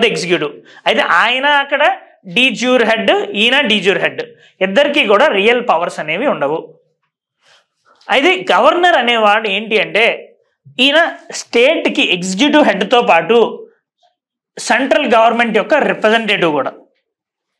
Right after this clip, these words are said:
సెంట్రల్ గవర్నమెంట్ యొక్క ఏజెంట్ కింద కూడా ఆయన వర్క్ చేయొచ్చు. ఎందుకంటే ఈయన ఎందుకు తీసుకొచ్చారంటే coordination కోసం, ఫెడరలిజంని కాపాడడం కోసం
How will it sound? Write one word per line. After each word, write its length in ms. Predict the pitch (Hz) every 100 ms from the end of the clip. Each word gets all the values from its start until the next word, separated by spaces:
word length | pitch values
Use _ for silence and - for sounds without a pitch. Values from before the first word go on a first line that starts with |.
| _ _ _ _ _ _ _ _ _ -
సెంట్రల్ 280 | 202 220 247
గవర్నమెంట్ 340 | 240 240 240 233
యొక్క 120 | 254 220 208
ఏజెంట్ 320 | 240 277 233 214
కింద 140 | 190 170
కూడా 120 | 214
ఆయన 120 | 185 254
వర్క్ 160 | 180 165
చేయొచ్చు. 260 | 190 143 - - _ _ _ _ _ _ _ 202
ఎందుకంటే 280 | 226 285 277
ఈయన 120 | 226 214
ఎందుకు 200 | 254 294
తీసుకొచ్చారంటే 480 | 233 247 226 190 220 -
coordination 560 | 220 247 277 285 - 214
కోసం, 200 | 165 139 - _ _ _ _ _ _ _ _ 185
ఫెడరలిజంని 600 | 214 214 294 277 277 262 254
కాపాడడం 480 | 196 214 269 254 247 202
కోసం 220 | 175 247